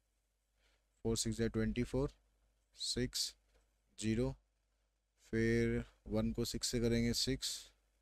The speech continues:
फ़ोर थ्री जा ट्वेल्व और नाइन टू जा एटीन।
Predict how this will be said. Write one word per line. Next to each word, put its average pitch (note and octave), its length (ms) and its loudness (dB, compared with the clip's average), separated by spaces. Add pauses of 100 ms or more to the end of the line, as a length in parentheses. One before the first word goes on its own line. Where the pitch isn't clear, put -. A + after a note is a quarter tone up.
(720)
फ़ोर A#2+ 140 2
थ्री A#2 160 0
जा A#2 120 4
ट्वेल्व B2 320 4 (1600)
और G#2+ 180 -2
नाइन G#2+ 280 2
टू G#2+ 180 -2
जा B2 140 0 (280)
एटीन। - 280 -12